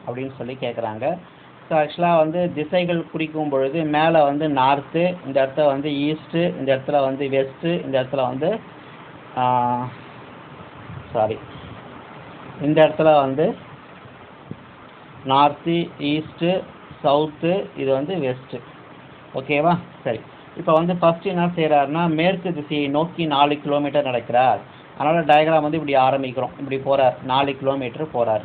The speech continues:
ஓகேவா? அடுத்தது வடகிழக்கு திசையில். வடகிழக்கு திசை அப்படின்னும் போது வடக்கு, இது கிழக்கு, இதான் வடகிழக்கு திசை. அப்ப இங்கிருந்து இப்படி போறாரு, வடகிழக்கு திசையில போறாரு.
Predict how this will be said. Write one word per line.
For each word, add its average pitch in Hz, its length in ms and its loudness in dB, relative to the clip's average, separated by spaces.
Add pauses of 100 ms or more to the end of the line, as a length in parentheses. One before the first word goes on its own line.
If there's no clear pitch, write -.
(1200)
ஓகேவா? 135 400 -2 (580)
அடுத்தது 160 400 2
வடகிழக்கு 175 640 2
திசையில். 143 640 -2 (600)
வடகிழக்கு 180 600 2
திசை 156 360 -2
அப்படின்னும் 147 360 -2
போது 160 280 -2
வடக்கு, 160 640 0 (140)
இது 156 260 -8
கிழக்கு, 147 420 -2
இதான் 156 200 0
வடகிழக்கு 135 520 0
திசை. 117 320 -8
அப்ப 135 220 -4
இங்கிருந்து 156 380 -2
இப்படி 143 300 -6
போறாரு, 117 540 2
வடகிழக்கு 143 480 2
திசையில 120 500 -4
போறாரு. 113 540 0